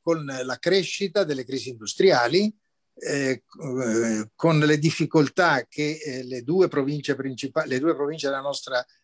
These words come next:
regione stanno subendo, e bisogna anche dire che entrambe sono state colpite in maniera molto pesante, ma ancora più pesante è la crisi che sta sopportando la provincia di Terni,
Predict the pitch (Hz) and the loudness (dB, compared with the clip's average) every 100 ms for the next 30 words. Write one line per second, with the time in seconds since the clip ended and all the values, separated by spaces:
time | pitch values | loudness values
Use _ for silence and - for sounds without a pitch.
0 | _ 143 139 165 143 - 151 156 226 190 | _ -2 2 2 2 0 0 0 0 4
1 | 180 151 160 - 202 196 160 160 214 175 | 4 2 -2 0 0 0 -2 -4 -4 -4
2 | 180 175 214 180 170 180 202 190 _ _ | -6 -6 -6 -4 -2 0 -2 -4 _ _
3 | _ _ - 180 175 160 233 220 156 127 | _ _ -4 -2 -2 -2 0 0 0 -4
4 | 135 120 147 135 131 127 175 165 - _ | -6 -6 -4 -2 -4 -6 -4 -6 -6 _
5 | 131 135 170 135 151 202 151 175 208 175 | -8 0 2 2 4 2 2 0 0 0
6 | 143 160 151 151 170 190 175 143 151 143 | -2 -4 -4 -4 -2 -2 -4 -6 -8 -2
7 | 202 190 165 170 190 180 156 156 151 170 | 0 2 0 -4 -4 -4 -4 -6 -2 -2
8 | 156 - _ _ 156 156 202 170 151 131 | -2 -8 _ _ -8 0 0 2 0 -2
9 | 165 - 185 180 208 156 139 123 123 135 | -4 -2 -4 0 -2 -2 -2 -2 -4 -8
10 | 143 131 143 165 165 151 165 165 147 127 | -8 -8 -6 -4 -4 -4 -2 0 2 2
11 | 135 180 220 | -2 -4 -4